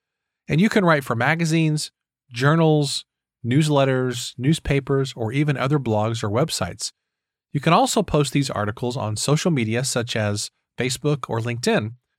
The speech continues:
The possibilities really are endless as to what you can do with these blog posts or articles. Now, the big question everybody wrestles with is, where do I start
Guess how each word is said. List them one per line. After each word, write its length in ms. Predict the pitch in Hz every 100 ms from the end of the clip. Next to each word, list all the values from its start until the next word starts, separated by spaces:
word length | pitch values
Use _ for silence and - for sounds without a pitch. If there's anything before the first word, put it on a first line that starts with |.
| -
The 60 |
possibilities 640 | 151 254 240 269 220 185 139
really 260 | 123 135 131
are 160 | 107 -
endless 340 | 147 127 104
as 140 | 101 -
to 140 | 110
what 260 | 110 120 -
you 60 |
can 180 | 127 110
do 240 | 120 165
with 160 | 113 117
these 300 | 110 104 - _ _ _ -
blog 240 | 117 123
posts 320 | - 110 -
or 220 | 113 104
articles. 560 | 92 160 160 - - - _ _ _ _ _ -
Now, 80 | 165
the 120 | 165
big 220 | 160 269
question 380 | - 190 180 180
everybody 340 | 139 160 165 156
wrestles 420 | 131 127 131 110
with 280 | 104 101 107
is, 260 | 101 - -
where 240 | 120 175
do 180 | 226 208
I 120 | 180
start 480 | 160 - 117 113 117